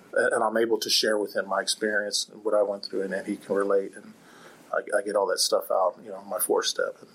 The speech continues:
um, you know, as a result, it's, it's always, uh, improved my life. You know, I, it's just that, uh, I seem to think that I can control my drinking, and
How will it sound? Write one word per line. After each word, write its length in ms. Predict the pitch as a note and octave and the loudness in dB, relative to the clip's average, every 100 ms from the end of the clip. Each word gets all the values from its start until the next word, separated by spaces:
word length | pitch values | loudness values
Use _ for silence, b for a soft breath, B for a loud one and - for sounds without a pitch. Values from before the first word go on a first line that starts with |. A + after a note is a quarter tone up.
| - | -20
um, 100 | - - B B B B B - | -20 -20 B B B B B -2
you 80 | |
know, 60 | A2+ | 2
as 120 | A#2+ | 2
a 40 | C3 | 2
result, 440 | A#2+ C#3+ D3 C#3 | 2 2 2 2
it's, 120 | C3 | -2
it's 200 | - D3 | 0 2
always, 580 | - A#2+ C3+ B2+ A2+ - | 2 4 4 4 4 2
uh, 260 | - A2+ G#2+ - _ _ - | 2 2 2 0 _ _ -4
improved 480 | A2+ A2 - A#2+ A2 | -2 0 4 4 4
my 120 | A2 | 2
life. 340 | G2+ G2+ G2 - - | 0 2 0 -2 -10
You 120 | G2+ | -16
know, 160 | G#2 G#2 | -10 -2
I, 140 | G#2 G2+ - | 0 0 -2
it's 140 | - | 0
just 260 | G#2+ - - | 2 2 2
that, 140 | G#2 | 2
uh, 220 | G#2 G#2 - - - - - - B B B B B B - | 2 -2 -10 -20 -20 -20 -20 -20 B B B B B B -4
I 60 | G#2+ | -2
seem 200 | - G#2+ | -2 -2
to 80 | G#2 | -2
think 300 | - A2 - | -2 -2 0
that 100 | G#2 | 0
I 120 | G2+ | 0
can 160 | - | -6
control 360 | - G2+ - G#2+ | -8 -2 2 2
my 140 | G2+ F#2+ | 0 -6
drinking, 400 | G#2+ G#2 - | -4 -6 -6
and 100 | G2 | -6